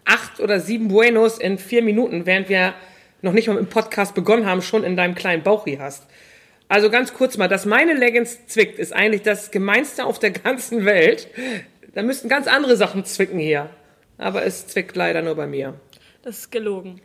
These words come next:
Speaker 1: Ich
Speaker 2: musste
Speaker 1: damals
Speaker 2: meine
Speaker 1: vor zehn
Speaker 2: Unterhose
Speaker 1: Kilo.
Speaker 2: auch eine, <laughs> eine Grö-, Nummer größer kaufen.
Speaker 1: Damals vor zehn Kilo, da war die Welt noch in Ordnung. Das war, ich glaub, das war bei mir schon vor Monaten. Macht nichts, es geht ja wieder los, wir dürfen uns wieder bewegen. Wir
Speaker 2: Ja.
Speaker 1: dürfen uns bewegen mit Sicherheitsabstand.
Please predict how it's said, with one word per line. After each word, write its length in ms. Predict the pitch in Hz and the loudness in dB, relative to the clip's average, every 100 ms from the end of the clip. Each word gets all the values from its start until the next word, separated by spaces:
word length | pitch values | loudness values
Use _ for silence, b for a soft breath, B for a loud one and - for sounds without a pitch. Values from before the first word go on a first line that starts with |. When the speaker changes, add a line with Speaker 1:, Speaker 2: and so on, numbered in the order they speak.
| _ | _
Speaker 1:
Ich 280 | - 254 - | -2 0 0
Speaker 2:
musste 40 | 220 | 2
Speaker 1:
damals 500 | 202 226 175 196 233 | 4 6 6 6 4
Speaker 2:
meine 80 | 233 | 4
Speaker 1:
vor 160 | 226 | 2
zehn 240 | 254 233 214 | 4 4 4
Speaker 2:
Unterhose 100 | 240 | 2
Speaker 1:
Kilo. 100 | 220 | 0
Speaker 2:
auch 160 | 185 226 | 2 2
eine, 140 | 240 | -2
<laughs> 580 | - 247 - 466 - - | -6 -12 -10 -10 -10 -12
eine 100 | 220 | -12
Grö-, 240 | 214 226 226 | -6 -4 -4
Nummer 280 | 226 196 | -4 -8
größer 320 | 190 196 190 185 | -10 -10 -12 -12
kaufen. 180 | 185 | -4
Speaker 1:
Damals 440 | 185 233 277 302 - | 2 2 2 -4 -6
vor 220 | - 240 | 2 2
zehn 320 | 233 - 214 | 2 0 0
Kilo, 340 | 208 - 202 170 | 0 0 2 4
da 200 | 165 160 | 2 0
war 100 | 226 | 0
die 140 | 190 196 | 2 4
Welt 160 | 214 | 4
noch 160 | 185 180 | 2 -2
in 100 | 175 | 2
Ordnung. 340 | 185 190 160 208 | 2 2 0 -2
Das 200 | 202 - | -4 0
war, 260 | 185 185 180 185 170 - | 0 0 -8 -10 -12 -12
ich 140 | - | -10
glaub, 160 | 175 156 | -6 -8
das 140 | 135 | -6
war 160 | 147 139 - - | -8 -10 -14 -8
bei 120 | 147 | -6
mir 140 | 156 151 | -6 -8
schon 200 | - 139 | -10 -10
vor 160 | - | -10
Monaten. 360 | 143 143 139 - b b | -6 -6 -8 -12 b b
Macht 280 | 233 240 185 | 0 0 0
nichts, 200 | 156 - | -2 -2
es 120 | 185 | -2
geht 160 | 247 | 0
ja 100 | 247 | 2
wieder 120 | 220 214 | 2 4
los, 240 | 254 - | 2 2
wir 80 | 220 | 2
dürfen 220 | 233 220 | 4 2
uns 120 | 208 | -2
wieder 120 | 196 180 | -2 -2
bewegen. 340 | 160 262 349 415 B B B | 2 2 2 -2 B B B
Wir 100 | 247 | -2
Speaker 2:
Ja. 120 | 240 294 | 2 2
Speaker 1:
dürfen 220 | 320 294 | 2 0
uns 140 | 294 - | -2 -2
bewegen 360 | 262 285 277 | -4 -2 2
mit 160 | 247 233 | 2 2
Sicherheitsabstand. 1000 | 320 370 330 349 339 339 - 320 330 | -2 -4 -4 -4 -4 -6 -4 -2 -2